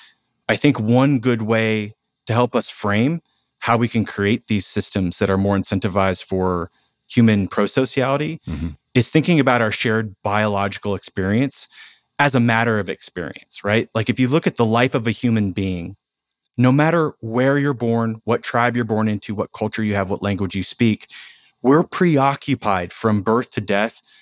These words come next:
Speaker 1: with almost identical things. We all want to fall in love. We all want to give love to an extended kin and social network. We want to have strong ties and relationships. We want to avoid the same things like getting sick.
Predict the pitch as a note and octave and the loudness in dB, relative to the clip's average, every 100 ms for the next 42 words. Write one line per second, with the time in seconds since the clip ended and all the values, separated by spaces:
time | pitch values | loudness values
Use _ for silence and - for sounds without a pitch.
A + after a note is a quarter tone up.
0 | _ - A2+ - C#3 D3 C3+ - B2+ G#2+ | _ -2 0 2 2 2 0 -2 -4 -2
1 | - A#2+ A#2 A#2+ G#2+ F#2+ G2+ F2+ - G#2+ | 0 0 0 -2 -4 -4 -6 -6 -6 0
2 | G#2 A2+ A#2+ A#2+ - A2+ A2+ A2+ G#2+ G#2+ | 2 2 2 0 0 0 2 2 2 0
3 | G#2 G#2 A2+ A2+ A2 F#2+ A2 G#2 G#2 G#2 | -2 0 0 0 -2 -2 -4 0 0 0
4 | - G#2+ G#2 - - A2 A2 G#2 - - | -2 -4 -4 -4 0 2 0 -4 -8 -2
5 | A2 A2 G#2 - G#2+ - G#2+ G2+ G#2 G2+ | 2 2 0 -2 -4 -2 -2 -2 -2 -4
6 | - - - - - A#2+ B2 A#2 - - | -6 -20 -20 -8 2 4 4 2 -2 0
7 | A#2 B2 A#2+ - - A2 A2+ B2 C3 - | 2 2 0 -4 -2 0 2 0 -4 -10
8 | - _ - A2+ G#2+ G2+ A2 - B2 - | -20 _ -2 0 2 2 0 0 -2 0
9 | B2+ - - - - - - B2+ C3+ C3+ | -2 -4 -16 -18 -20 -10 2 4 6 4
10 | A2 G#2+ A#2 B2+ - - C3+ C3 - B2 | 2 2 2 0 -4 -2 0 0 0 -2
11 | B2 A2 G2 G#2+ G#2 F#2 - - B2+ B2 | 0 -2 -2 -2 -2 -6 -8 -2 0 0
12 | - | -6